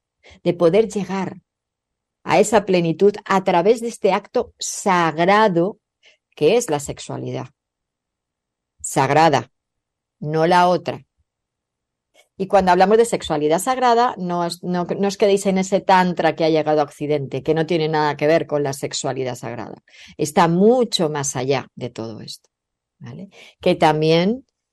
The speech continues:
eh, voy a desarrollar todo esto en un curso de sexualidad sagrada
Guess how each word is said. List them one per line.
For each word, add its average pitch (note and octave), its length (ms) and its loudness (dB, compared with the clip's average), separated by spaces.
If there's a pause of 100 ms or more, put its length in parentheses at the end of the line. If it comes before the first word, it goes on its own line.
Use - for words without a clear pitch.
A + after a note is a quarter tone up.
(140)
eh, C#3+ 320 0
voy C#3 300 0
a D3 180 2
desarrollar D3 600 0
todo D#3 240 -4
esto D#3 360 -2
en C#3+ 200 -8
un C#3 100 -8
curso E3+ 540 0
de D#3 300 -2
sexualidad C#3 800 -4
sagrada C#3 600 -4